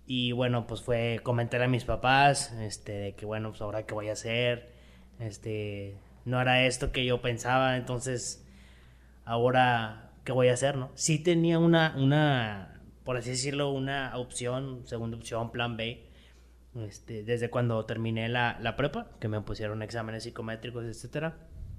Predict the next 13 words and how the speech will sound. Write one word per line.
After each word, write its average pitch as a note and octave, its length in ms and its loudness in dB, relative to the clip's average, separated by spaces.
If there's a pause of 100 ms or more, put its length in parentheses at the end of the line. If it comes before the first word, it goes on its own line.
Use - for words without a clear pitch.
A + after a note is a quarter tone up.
(400)
y B2+ 200 4
era A#2+ 200 2
también, A#2 500 -2 (460)
al A2 140 -10
igual A2 300 -8
aquí A2+ 260 -10
que A#2 220 -4
mis A2+ 200 -2
colegas, A2+ 640 -2
era G#2 340 -8
psicología. B2 600 -2 (1040)
Y A2+ 300 -2
bueno, D3+ 380 2